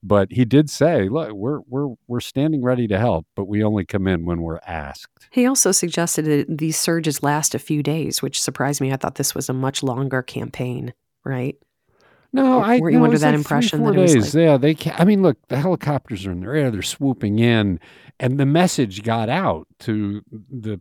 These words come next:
Speaker 1: the people doing this that y-, you're gonna lose your vehicle, you're gonna go to jail, you're gonna get caught.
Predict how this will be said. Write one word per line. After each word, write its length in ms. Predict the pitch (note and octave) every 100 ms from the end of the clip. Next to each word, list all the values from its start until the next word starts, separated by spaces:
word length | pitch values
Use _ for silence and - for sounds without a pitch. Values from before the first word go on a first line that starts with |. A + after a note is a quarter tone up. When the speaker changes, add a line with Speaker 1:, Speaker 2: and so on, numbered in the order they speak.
| -
Speaker 1:
the 140 | A2+ G2
people 340 | B2+ A2+ G#2
doing 380 | F2+ D#3 D#3+ F2
this 400 | F2+ F2 - -
that 360 | F#2+ G2 F#2+ - _
y-, 120 | D#3 -
you're 220 | C3 B2
gonna 160 | B2 G#2
lose 200 | A#2 G2
your 120 | F2+
vehicle, 440 | F#3 G3+ E3+ D3+ B2+
you're 160 | G#2
gonna 380 | G2+ G2 F#2+ F#2
go 220 | F2+ G2+
to 100 | F#2
jail, 460 | F2 D#3+ E3+ C#3+ B2
you're 200 | G2+ G2+
gonna 240 | A2 G2+
get 200 | F#2+ G2
caught. 460 | - C3+ C3 F#2